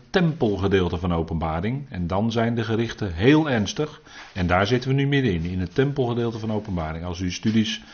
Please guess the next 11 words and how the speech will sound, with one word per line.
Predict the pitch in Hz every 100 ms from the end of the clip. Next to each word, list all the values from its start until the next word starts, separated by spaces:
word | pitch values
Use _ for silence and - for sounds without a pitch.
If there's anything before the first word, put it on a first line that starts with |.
| - - - - -
van | 101
Openbaring | 98 98 98 101 98 92 87
volgt, | 110 135 131 - 95
dan | 98 98 95 95
weet | 104 98
u | 85
dat. | 87 104 -
Dan | 87
gaat | 87 90
het | 87
nu | 92 104 113